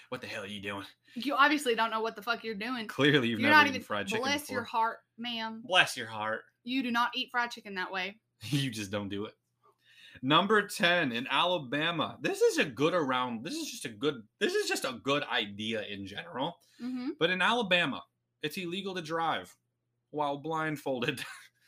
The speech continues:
Speaker 2: Um, obviously?
Speaker 1: I mean, I'm glad this law exists, but does it really need to exist?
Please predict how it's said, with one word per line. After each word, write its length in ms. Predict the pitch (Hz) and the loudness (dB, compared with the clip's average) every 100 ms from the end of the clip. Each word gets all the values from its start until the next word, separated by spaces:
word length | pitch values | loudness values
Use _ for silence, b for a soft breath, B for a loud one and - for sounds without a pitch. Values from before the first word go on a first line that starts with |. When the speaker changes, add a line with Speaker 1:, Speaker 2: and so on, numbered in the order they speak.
| b b b b _ _ - | b b b b _ _ 4
Speaker 2:
Um, 460 | 269 254 240 226 - _ _ _ _ _ | 6 6 2 -6 -12 _ _ _ _ _
obviously? 560 | 196 214 294 381 - 440 466 480 B B | -10 -4 -2 -2 -4 -2 -2 -4 B B
Speaker 1:
I 40 | 156 | -2
mean, 120 | 175 | 0
I'm 100 | 156 | 2
glad 220 | 131 147 | 2 2
this 160 | 190 - | -2 -4
law 140 | 113 | -2
exists, 500 | 117 98 98 - - | -2 -4 -6 -6 -10
but 160 | - 113 | -6 -4
does 140 | 127 | -2
it 80 | 120 | -4
really 200 | 113 139 | -4 -2
need 200 | 120 101 | -2 -2
to 80 | 120 | -4
exist? 560 | 101 92 107 - - | -6 -6 -6 -6 -12